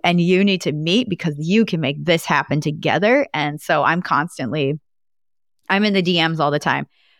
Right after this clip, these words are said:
So I'm a community builder, super connector, first things, and then really good at promotions. And by putting all those together, I really wanna help the, specifically the, the el-, electronic space, because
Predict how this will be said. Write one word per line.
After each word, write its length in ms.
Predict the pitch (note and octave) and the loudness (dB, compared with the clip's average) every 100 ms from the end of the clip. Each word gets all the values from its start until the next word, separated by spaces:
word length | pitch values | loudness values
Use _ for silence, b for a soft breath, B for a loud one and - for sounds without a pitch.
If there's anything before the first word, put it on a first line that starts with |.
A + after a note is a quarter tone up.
| _ | _
So 160 | - F#3+ | 2 4
I'm 120 | F#3 | 4
a 60 | F3 | 2
community 500 | F#3+ G#3 C4+ C#4 A3+ | 4 4 4 4 4
builder, 600 | G#3 G3+ G3+ G3 G3 F#3+ | 4 4 4 6 6 4
super 420 | - - A#3+ G#3+ | 0 2 2 2
connector, 760 | - G3 E3+ - F3+ E3 D#3+ D#3+ | 0 0 0 -2 0 2 2 0
first 520 | - F#3+ - - - | 2 2 0 -8 -2
things, 340 | F3+ E3 E3+ | 0 0 0
and 160 | E3+ E3 | 0 0
then 240 | D3+ D3+ D#3+ | -2 -4 -2
really 200 | F#3 F#3 | 0 2
good 140 | E3+ | 0
at 100 | D#3 | -2
promotions. 920 | - D3 D3 D#3+ - E3 E3 E3+ - - _ _ _ _ _ | -2 -2 0 -2 -2 -2 -2 -4 -8 -16 _ _ _ _ _
And 240 | E3 F3 D#3+ | 0 0 2
by 360 | D3+ D#3 D#3 - _ _ _ _ | 0 0 -2 -6 _ _ _ _
putting 200 | - A3+ G#3+ | 0 2 2
all 100 | F#3 | 2
those 180 | F3+ | 0
together, 540 | - E3+ E3+ F3 A#3 - | 0 0 2 4 4 2
I 60 | |
really 280 | F3 D#3+ E3 | 0 2 0
wanna 220 | D#3+ D#3 | 2 0
help 320 | D#3+ E3 D#3 - | 0 0 -2 -2
the, 80 | F3 | -8
specifically 680 | - E3 D#3 D#3 D#3+ D#3 | -6 -6 -4 -4 -2 -2
the, 340 | D3+ D3 D3+ D3 | 2 2 2 2
the 220 | D3+ C#3+ - | 0 0 0
el-, 120 | - | -4
electronic 760 | - D#3+ D#3+ D#3+ - - C#3+ - | 0 0 0 -4 -4 -2 -2 -6
space, 460 | - - - - - | -8 -8 -8 -12 -18
because 480 | - C#3 D#3 D#3+ | -10 -6 -6 -8